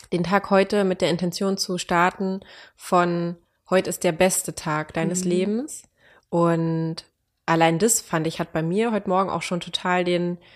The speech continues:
Speaker 1: den Shift hingelegt, weil, äh, ich das für mich ganz oft nutze, so diese Intention von,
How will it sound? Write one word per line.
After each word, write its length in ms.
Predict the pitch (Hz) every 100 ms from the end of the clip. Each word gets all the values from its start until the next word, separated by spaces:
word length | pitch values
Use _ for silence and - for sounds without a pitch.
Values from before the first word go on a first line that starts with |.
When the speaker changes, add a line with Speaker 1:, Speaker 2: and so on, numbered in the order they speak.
| - _ 175
Speaker 1:
den 120 | 170
Shift 280 | - 220 -
hingelegt, 560 | 220 226 214 220 -
weil, 400 | 165 165 165 160
äh, 220 | 156 156 -
ich 100 | -
das 140 | 175
für 100 | 175
mich 140 | 175
ganz 220 | - 156 -
oft 240 | 196 -
nutze, 360 | 220 226 254 240
so 120 | 233
diese 220 | 226 214
Intention 540 | 208 202 196 208 214
von, 340 | 208 202 208